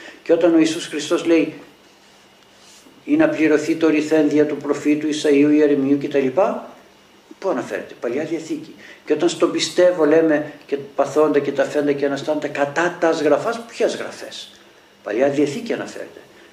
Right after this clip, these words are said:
Γι' αυτό είναι πολύ μεγάλη πλάνη και αίρεση το να λέμε ότι η Παλαιά Διαθήκη έχει ένα σκληρό Θεό. Ε,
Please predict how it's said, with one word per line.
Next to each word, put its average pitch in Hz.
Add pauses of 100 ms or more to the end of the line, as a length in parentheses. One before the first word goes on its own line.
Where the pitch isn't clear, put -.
(100)
Γι' 107
αυτό -
είναι 156
πολύ 147 (280)
μεγάλη 123
πλάνη 127
και 127
αίρεση 143 (320)
το 120
να 120
λέμε 131
ότι 123
η 117
Παλαιά 123
Διαθήκη 139
έχει 143
ένα 139
σκληρό 135
Θεό. 139 (420)
Ε, 160